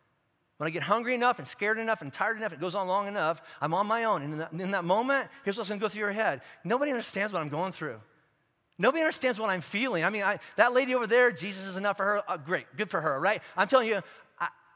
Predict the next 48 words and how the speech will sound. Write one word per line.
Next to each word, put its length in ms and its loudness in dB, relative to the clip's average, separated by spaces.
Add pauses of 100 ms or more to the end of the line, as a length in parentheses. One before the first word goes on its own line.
(500)
no 160 -2
one 100 2
knows 160 0
what 120 0
I'm 60 -4
going 220 -6
through." 240 -14
And 140 -4
then 240 0 (1160)
if 60 -10
God's 260 4
not 140 -2
gonna 180 -6 (140)
take 160 -4
care 200 0
of 80 -6
me 140 -4
and 80 0
I'm 100 -2
on 140 0
my 160 -2
own, 200 -2
then 180 -8
I 100 -2
need 140 -8
to 40 -6
fix 300 -8
this. 160 -10
I 60 -8
need 160 -8
to 120 -6 (140)
take 220 -6
command. 320 -6 (180)
And 80 -4
in 40 2
order 200 2
to 20 -4
do 220 0
that, 180 2
I 60 -2
have 160 -4
to 60 -6
ignore 240 0
what 160 0
God 200 2
says 440 -2 (760)
is 140 -6
right, 240 4